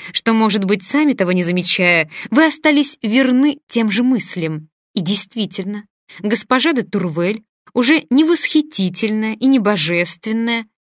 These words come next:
но зато она удивительная женщина с нежной и чувствительной душой, притом в противоположность всем прочим женщинам. Словом, женщина редкая,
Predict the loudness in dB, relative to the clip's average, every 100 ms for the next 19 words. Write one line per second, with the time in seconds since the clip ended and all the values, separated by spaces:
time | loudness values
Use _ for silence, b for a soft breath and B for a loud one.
0 | -8 -2 0 0 -2 -2 0 0 -2 -4
1 | _ _ -6 -4 -2 -2 0 -2 -2 -4
2 | -2 0 0 2 0 0 -2 -4 -6 -8
3 | _ B B B -2 2 2 2 0 -2
4 | -4 -6 -4 -2 -4 -4 -4 -2 -2 -2
5 | -2 -2 -2 -2 -2 -2 -8 _ B B
6 | -2 2 0 -2 -6 -20 -2 0 0 0
7 | 0 2 0 0 -2 -2 -2 -2 -2 0
8 | 0 0 -4 -2 0 2 2 0 -2 -6
9 | -8 -10 _ _ _ _ -8 -2 0 2
10 | 0 -4 _ _ 0 2 0 -2 -2 -4
11 | -2 -2 -2 -8 -6 -6